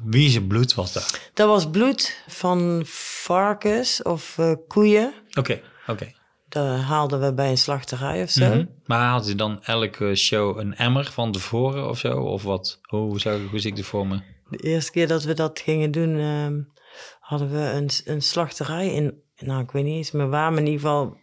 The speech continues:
Speaker 2: onder het mom van, "Ja, we zijn, eh, studenten van de kunstacademie en we zijn met een of ander kunstproject
Speaker 1: Mhm.
Speaker 2: bezig en
Speaker 1: Mhm.
Speaker 2: daar hebben we echt bloed voor nodig. Kunnen we daar komen halen?" Oh ja, dat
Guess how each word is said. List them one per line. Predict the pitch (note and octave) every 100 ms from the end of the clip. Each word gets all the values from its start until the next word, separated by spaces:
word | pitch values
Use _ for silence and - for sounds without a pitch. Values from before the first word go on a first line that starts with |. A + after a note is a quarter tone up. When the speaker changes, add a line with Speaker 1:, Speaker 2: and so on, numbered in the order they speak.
| - -
Speaker 2:
onder | - D#3 D#3
het | D3
mom | D#3+ D#3 D3+
van, | C#3+ D3+
"Ja, | E3+ F3 E3+
we | D#3+
zijn, | D3+ D#3+ D#3+ D#3+
eh, | D3+ - - - -
studenten | - D#3 D3 D#3+ G3 F#3+ E3+
van | D#3+
de | D3+
kunstacademie | - G#3+ G3+ G3 G3 F3 G3+ G#3+ G3
en | E3
we |
zijn | D#3 D#3
met | D3+
een | D3 D#3+
of | D3
ander | D3 D3
kunstproject | F3+ F3 - E3+ B2+
Speaker 1:
Mhm. | C3
Speaker 2:
bezig | E3 F3 D#3+
en | D3+
Speaker 1:
Mhm. | A2+
Speaker 2:
daar | D#3
hebben | C#3+ C#3+
we | C3 - - - _
echt | D3+ C3+
bloed | C#3+ F#3+
voor | F#3+
nodig. | E3+ F3 E3+
Kunnen | E3+ E3+ D3
we | C#3+
daar | C3+ C3
komen | D3 C#3+ C3
halen?" | D#3 F3 E3+ - F#3
Oh | D#3+
ja, | D#3+ D#3
dat | C3+ C3